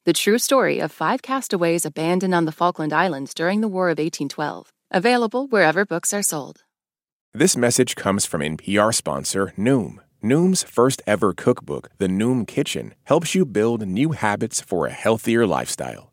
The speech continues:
Speaker 2: Check out The Noom Kitchen for a hundred healthy and delicious recipes to promote better living. Available to buy now wherever books are sold.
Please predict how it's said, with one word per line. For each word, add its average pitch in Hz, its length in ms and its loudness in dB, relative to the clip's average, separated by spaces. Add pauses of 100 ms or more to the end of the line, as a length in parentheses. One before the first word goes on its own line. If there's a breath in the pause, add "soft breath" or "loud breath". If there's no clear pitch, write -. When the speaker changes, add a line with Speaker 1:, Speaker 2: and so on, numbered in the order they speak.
(120)
Speaker 2:
Check 151 200 2
out 180 180 2
The 101 100 0
Noom 117 400 0
Kitchen - 500 -6
for 101 220 2
a 90 80 0
hundred 151 340 0
healthy 127 580 0
and 131 300 0
delicious 101 560 0
recipes 78 720 -2
to - 120 -4
promote 82 540 -4
better 90 260 0
living. 67 360 -8 (240)
Available 151 540 2
to - 120 -2
buy 92 300 0
now 69 420 -4
wherever 95 440 0
books 87 340 -2
are 82 100 2
sold. - 520 -4